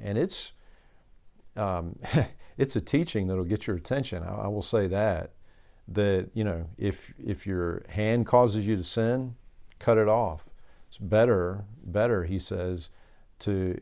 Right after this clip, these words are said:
enter into heaven with one hand than go to hell with two, right? And he talks about,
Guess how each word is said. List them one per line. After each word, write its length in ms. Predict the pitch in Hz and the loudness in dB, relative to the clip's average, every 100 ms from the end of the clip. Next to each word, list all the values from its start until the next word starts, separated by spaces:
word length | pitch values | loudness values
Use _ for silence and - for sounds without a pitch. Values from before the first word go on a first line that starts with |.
| - | -4
enter 360 | 110 110 104 | 0 2 4
into 840 | 104 104 98 92 92 - - 90 90 | 2 2 0 -2 -6 -8 -4 -2 -2
heaven 480 | 90 117 123 98 90 | 0 2 2 0 -2
with 120 | 87 | -4
one 280 | 95 107 120 | 0 0 0
hand 420 | 92 87 87 92 | 0 -4 -4 -4
than 300 | 95 95 92 | -4 -4 -2
go 160 | 90 98 | 0 0
to 100 | 87 | 0
hell 340 | 104 117 95 | 2 4 4
with 200 | 85 85 | 0 -4
two, 360 | - 139 92 82 - - - - | 0 0 0 -8 -16 -20 -20 -8
right? 300 | 95 98 107 - - - - | -2 -2 -4 -10 -20 -20 -10
And 220 | 98 98 | -4 -2
he 80 | 95 | -2
talks 260 | 87 107 - | 0 0 0
about, 460 | 101 101 98 90 | 2 4 4 2